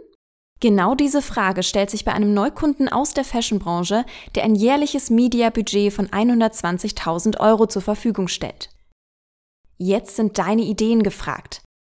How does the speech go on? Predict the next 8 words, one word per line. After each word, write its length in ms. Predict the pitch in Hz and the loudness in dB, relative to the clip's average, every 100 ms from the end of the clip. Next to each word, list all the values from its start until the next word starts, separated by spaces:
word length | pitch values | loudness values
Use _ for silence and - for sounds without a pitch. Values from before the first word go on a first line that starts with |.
| _ - | _ -10
Welche 440 | 160 190 294 311 | 0 0 2 0
Erfahrungen 720 | 226 - 208 196 196 190 185 | -2 -2 -2 0 2 2 0
hast 220 | 226 - | 0 0
du 40 | 247 | 2
mit 220 | 226 - | 0 2
automatischen 720 | 208 214 208 208 285 302 262 | 0 2 0 0 -2 -4 -2
Gebotsstrategien 960 | 240 208 208 226 - - 202 208 202 202 | -2 0 0 0 -2 -4 -4 -4 0 2
gemacht 460 | 190 214 208 - | 2 2 0 -6